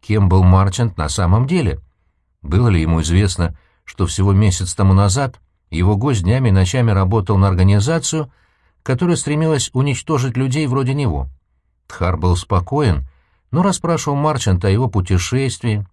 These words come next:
о белых туристах, о пляжах, о том, как он переносит индийский климат. Обычный, ничего не значащий разговор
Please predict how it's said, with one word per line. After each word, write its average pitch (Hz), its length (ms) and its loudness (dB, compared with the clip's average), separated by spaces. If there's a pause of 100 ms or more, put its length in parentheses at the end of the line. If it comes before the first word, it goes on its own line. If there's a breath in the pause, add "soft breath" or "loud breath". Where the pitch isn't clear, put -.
(200)
о 92 100 0
белых 110 340 0
туристах, 123 640 -2 (360)
о 90 140 -2
пляжах, 117 720 0 (360)
о 87 120 -4
том, 139 180 -2
как 92 200 -2
он 85 140 2
переносит 87 500 0
индийский 87 500 0
климат. 131 520 -2 (560)
Обычный, 110 520 0
ничего 101 220 -2
не 151 120 -2
значащий 131 500 -4
разговор 127 520 -2